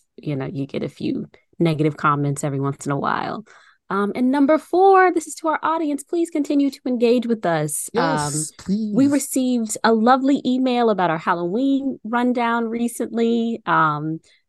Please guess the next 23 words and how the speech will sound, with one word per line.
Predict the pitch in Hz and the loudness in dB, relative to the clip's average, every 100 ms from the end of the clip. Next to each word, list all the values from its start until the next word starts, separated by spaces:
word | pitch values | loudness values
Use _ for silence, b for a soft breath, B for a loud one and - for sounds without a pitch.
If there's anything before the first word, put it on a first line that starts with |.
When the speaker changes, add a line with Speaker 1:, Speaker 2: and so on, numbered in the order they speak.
| _ | _
Speaker 1:
uh, | 170 156 | -2 0
about | 143 - | -2 -4
someone | 185 180 | -2 0
who | 180 | -2
shared | - 165 160 | 0 0 0
their | 180 220 | 2 2
experience | 220 - 208 196 196 190 185 - | 0 -2 0 2 2 0 -2 -6
with | 185 | -2
Halloween | 185 185 185 190 190 | -2 2 2 2 2
growing | 180 180 180 180 | 0 0 0 0
up. | 175 170 - | -2 -4 -6
Uh, | 170 160 | -6 -6
so | 160 | -6
we | 214 247 | -4 0
love, | 226 233 247 B B | 0 0 -2 B B
we | 220 | 4
love | 269 339 | 6 4
to | 302 | 0
hear, | 277 262 180 | 0 0 0
we | 170 | -2
love | 170 175 180 - _ _ _ | 0 0 0 -8 _ _ _
the | 156 | -4
D | 151 175 | 0 2